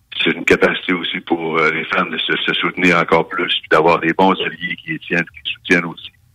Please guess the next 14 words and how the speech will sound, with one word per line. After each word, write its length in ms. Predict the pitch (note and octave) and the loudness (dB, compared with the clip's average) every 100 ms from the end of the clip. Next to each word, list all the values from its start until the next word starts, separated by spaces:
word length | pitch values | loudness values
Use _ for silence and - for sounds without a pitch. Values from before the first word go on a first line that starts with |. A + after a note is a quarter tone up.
| _ - - - - _ | _ -20 -20 -20 -20 _
Et 100 | D#2+ | -4
puis, 340 | - E2+ D#2+ E2 | 0 0 4 4
euh, 100 | D2+ | 4
de 140 | E2 | 2
changer 380 | - G2+ F2+ G#2 | 4 4 2 0
des 120 | F#2 | -2
paradigmes 600 | - E2+ E2 F2 F2 E2+ | -4 -4 -2 -4 -6 -8
aussi. 320 | D#2+ - F#2+ - | -10 -14 -14 -12
Puis, 260 | D#2+ D#2+ | -8 -2
euh, 160 | D#2+ D#2 - _ _ _ _ _ _ - | 0 -2 -6 _ _ _ _ _ _ -8
mais 300 | - F#2 F2 D#2 | -2 2 2 4
moi, 200 | G#2+ C3+ | 4 4
j'ai, 100 | - F#2+ E2+ | 2 0 0
j'ai, 160 | D#2+ | -2